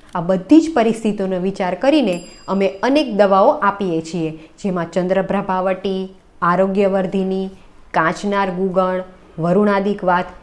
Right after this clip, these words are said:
જેવી અનેક આયુર્વેદિક દવાનો ઉપયોગ કરી શકાય છે. જો તમારે આ સમસ્યામાં ઘરમેળે ઉપયોગ કરવો હોય, તો તમારે નિયમિત રીતે હરડેનો ઉપયોગ કરવો જોઈએ. આ ઉપરાંત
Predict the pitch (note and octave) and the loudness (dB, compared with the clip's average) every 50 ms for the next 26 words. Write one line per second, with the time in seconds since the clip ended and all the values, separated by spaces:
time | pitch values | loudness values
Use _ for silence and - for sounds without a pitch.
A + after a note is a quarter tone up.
0 | - - - G#3+ G3 G3+ G3 - - - A#3 B3+ C#4 D#4+ F#4 - - - - G#3+ | -14 -6 -2 -2 0 0 -2 -4 -4 -2 0 2 2 2 2 0 -2 0 2 4
1 | G#3+ G#3 G3+ G#3+ G#3 F3 G3+ F3 E3+ E3+ F#3+ F#3 F#3+ F#3 F#3+ F#3+ F#3 F#3 - F3+ | 4 4 4 4 2 2 0 -2 2 4 4 4 4 2 2 0 0 -2 -2 -4
2 | F3 - C#4 F#4 - - - G#3+ G3 G#3 G3+ - - F3 D3+ - D3 C#3 D3 D3 | -2 -2 -2 -2 -2 0 2 2 2 2 0 -2 -2 -4 -4 -4 -6 -6 -6 -8
3 | - D#3 C#3+ C3+ - - - - - - - - - - - - - A#3 B3 D4 | -8 -12 -12 -12 -14 -20 -20 -20 -20 -20 -20 -20 -20 -20 -8 0 4 6 6 6
4 | - - C#4 B3 A3 G3+ F#3+ F3+ F3 F3 - - A3 B3 C#4+ C#4+ C#4+ - B3 A3+ | 6 4 4 4 4 4 4 4 2 2 0 -2 0 2 2 0 0 2 2 2
5 | G3 F3+ E3+ D#3+ D#3+ - - - - - - - - E3+ D#3+ G3+ A3+ C4 C#4 D4+ | 2 0 -2 -6 -6 -8 -14 -20 -20 -20 -16 -10 -6 -2 0 2 2 4 6 6
6 | D4+ D4+ C#4+ - - F3+ F3+ - F#3+ F3+ E3+ F3 - - A3+ B3+ C#4 D4 D4 C#4 | 8 6 6 4 2 -2 -2 0 -2 -2 -2 -2 0 2 2 4 6 6 6 6
7 | - G3+ F#3 F3 F3 F3 - - - - - F#3 F3+ F3 - A#3 C4 C4+ C#4+ C#4 | 4 2 0 -2 -2 -6 -12 -18 -20 -10 -6 -6 -4 -2 -2 -2 0 0 0 0
8 | A#3+ G3+ F3+ E3+ E3+ - - - - - - F#3 G3 G#3+ A#3 C4 C#4+ D4 D4 D4 | 0 0 -2 -4 -6 -10 -16 -20 -12 -6 -2 0 2 4 6 6 6 6 6 4
9 | C#4+ D4 G#3+ F3+ G3 F#3 - F3+ F3 E3+ E3+ - - - - - G3 G#3+ B3 A#3+ | 2 2 0 -2 -2 -2 -2 -2 -4 -4 -6 -10 -20 -18 -8 0 4 6 6 8
10 | B3 A#3 G3+ F#3 - - E3 D#3 - E3 D#3 D#3 - - D#3 D3+ D3 D3+ D3 D3 | 6 4 4 2 -2 -4 -6 -6 -2 -2 -2 -2 -4 -6 -6 -6 -4 -6 -6 -6
11 | - D#3+ C#3+ C#3 C3+ C3+ C3 C3 - - - - - - - - - E3+ F3+ - | -6 -6 -6 -6 -6 -8 -10 -12 -16 -20 -20 -20 -20 -20 -16 -10 -6 -2 -2 0
12 | - B3+ B3 C4+ B3 G#3+ F#3 | -2 -2 0 0 0 0 0